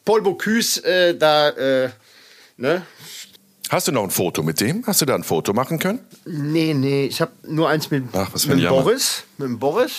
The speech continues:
Speaker 1: äh, aber, aber, nee, nee, leider nicht, leider nicht.
Speaker 2: Ach, Wahnsinn, was für eine Begegnung. Wobei, da wär ich auch, ich glaube mittlerweile, ähm,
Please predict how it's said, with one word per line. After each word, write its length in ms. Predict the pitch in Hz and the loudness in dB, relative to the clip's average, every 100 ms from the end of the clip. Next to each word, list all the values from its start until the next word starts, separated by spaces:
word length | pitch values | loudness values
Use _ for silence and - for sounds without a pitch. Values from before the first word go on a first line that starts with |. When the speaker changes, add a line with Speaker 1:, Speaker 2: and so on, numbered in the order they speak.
| - - - - - | -10 -12 -16 -20 -10
Speaker 1:
äh, 20 | |
aber, 1000 | 214 220 226 233 233 254 247 - 170 156 | -4 -2 -2 -4 -4 -6 -8 -4 -4 -2
aber, 360 | 151 120 147 147 - - - - | -4 -6 -8 -8 -12 -20 -20 -8
nee, 360 | 143 170 185 170 _ - | 0 4 4 0 _ -8
nee, 260 | 151 156 156 - | -2 -2 -4 -6
leider 280 | 139 165 202 | 0 4 4
nicht, 360 | 170 117 - - | 2 2 0 0
leider 260 | 135 147 | 2 4
nicht. 260 | 120 - - - | 2 -2 -12 -8
Speaker 2:
Ach, 200 | - - | -4 -4
Wahnsinn, 420 | - 113 120 80 69 | -2 0 0 -4 -6
was 180 | 85 - | -4 -2
für 80 | 117 | -2
eine 80 | |
Begegnung. 420 | - 85 110 87 - - - | -4 -4 -4 -4 -8 -14 -6
Wobei, 240 | 98 123 | 0 0
da 140 | 120 113 | 2 2
wär 140 | 156 | 0
ich 160 | 120 - | 0 2
auch, 140 | 135 - - | 0 -2 -4
ich 100 | 135 | 0
glaube 220 | 190 180 | 0 0
mittlerweile, 720 | 147 156 107 104 113 98 135 - | 0 0 2 2 2 2 0 -2
ähm, 580 | 120 98 98 95 98 95 | -2 0 2 0 -2 -6